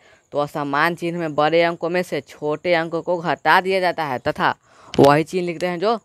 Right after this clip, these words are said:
बड़े का हो। तो हम बड़का में से छोटका के घटा दिए, तो तीन में से दो जाएगा तो एक यानी एक एबी, एक लिख भी सकते हैं, नहीं, नहीं भी लिख सकते हैं,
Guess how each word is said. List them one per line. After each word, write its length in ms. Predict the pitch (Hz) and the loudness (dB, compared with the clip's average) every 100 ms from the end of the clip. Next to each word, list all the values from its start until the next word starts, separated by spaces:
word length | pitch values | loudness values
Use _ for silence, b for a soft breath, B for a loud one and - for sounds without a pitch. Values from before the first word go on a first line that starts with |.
| 139 | 0
बड़े 260 | 156 160 | 4 4
का 100 | 147 | 2
हो। 180 | 139 113 _ _ - _ _ | -2 -4 _ _ -20 _ _
तो 80 | 143 | -10
हम 200 | 147 135 | -10 -2
बड़का 440 | 143 143 147 165 | 2 2 2 0
में 120 | 175 | 0
से 80 | 180 | -4
छोटका 300 | - 170 - | -4 -6 0
के 100 | 170 165 | 0 0
घटा 240 | 160 170 | 2 2
दिए, 300 | 170 170 131 110 b b | 2 -2 -4 -8 b b
तो 80 | - | -16
तीन 300 | 131 - 165 | -10 -2 -2
में 100 | 170 | -2
से 100 | 170 | -4
दो 120 | 160 165 | -2 2
जाएगा 220 | 165 170 | 4 2
तो 140 | 185 | 0
एक 340 | 139 160 156 156 | 0 2 2 2
यानी 220 | 151 175 | 0 0
एक 420 | 175 151 180 - | 0 2 2 -2
एबी, 520 | 165 156 147 131 107 - _ _ _ - | 0 2 2 -2 -6 -14 _ _ _ -6
एक 220 | 151 156 | -2 0
लिख 220 | 165 165 | 0 0
भी 60 | 175 | 0
सकते 280 | 180 151 196 | -4 -4 -6
हैं, 100 | 196 | -6
नहीं, 260 | 156 165 | -6 -6
नहीं 200 | 143 156 | -6 -6
भी 60 | 151 | -6
लिख 160 | 143 | -6
सकते 220 | 143 117 131 | -8 -10 -8
हैं, 140 | 120 | -8